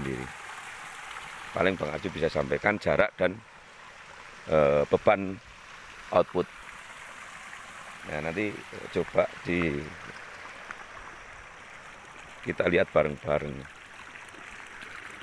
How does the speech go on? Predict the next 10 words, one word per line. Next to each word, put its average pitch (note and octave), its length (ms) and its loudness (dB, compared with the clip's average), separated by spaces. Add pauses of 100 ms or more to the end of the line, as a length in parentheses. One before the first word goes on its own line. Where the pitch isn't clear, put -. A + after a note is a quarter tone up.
(880)
<coughs> - 720 -4
Jadi F2 240 8
udah A2 160 6
kit-, - 260 -4 (720)
bukan G2 220 4
Bang F#2+ 160 6
Arju G2 240 2
buktikan, F#2+ 420 4
tapi A#2 240 2
udah, A2 240 8